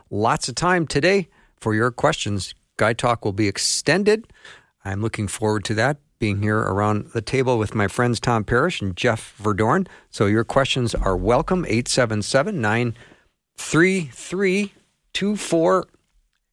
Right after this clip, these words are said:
eight four. Again, eight seven seven, nine three three, two four eight four, a number this week I think I've said six thousand times.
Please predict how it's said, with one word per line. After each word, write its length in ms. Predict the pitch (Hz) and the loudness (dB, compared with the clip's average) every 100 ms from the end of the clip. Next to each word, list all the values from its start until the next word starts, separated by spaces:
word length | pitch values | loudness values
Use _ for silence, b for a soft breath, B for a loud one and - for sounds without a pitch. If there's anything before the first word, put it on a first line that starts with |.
| - | -2
eight 200 | 165 175 | -2 -2
four. 380 | - 156 190 220 - | 0 2 2 -2 -10
Again, 400 | 113 101 98 92 b b b b | -4 -2 -2 -4 b b b b
eight 160 | 143 165 | 0 0
seven 300 | - 139 117 | 2 0 0
seven, 340 | - 143 190 | 2 2 2
nine 300 | 139 113 113 | 0 2 0
three 220 | - 131 120 | -2 -2 -2
three, 360 | 147 165 190 - _ _ _ _ _ _ _ _ _ _ | 0 0 0 -8 _ _ _ _ _ _ _ _ _ _
two 180 | - 202 | -2 -2
four 420 | - 202 123 127 - b b b _ _ _ | 0 2 2 0 -8 b b b _ _ _
eight 200 | 156 170 | 0 0
four, 320 | - 110 123 117 | 0 0 0 -4
a 60 | - | -4
number 260 | 113 123 107 | -2 0 -2
this 180 | 104 | -2
week 180 | 131 120 | -2 -2
I 100 | - | -4
think 200 | - 120 | -4 -4
I've 140 | 107 95 | -4 -4
said 300 | - 107 98 | -4 -4 -4
six 220 | - 110 | -8 -2
thousand 240 | 127 113 107 | 0 0 -2
times. 320 | 151 98 | -2 -4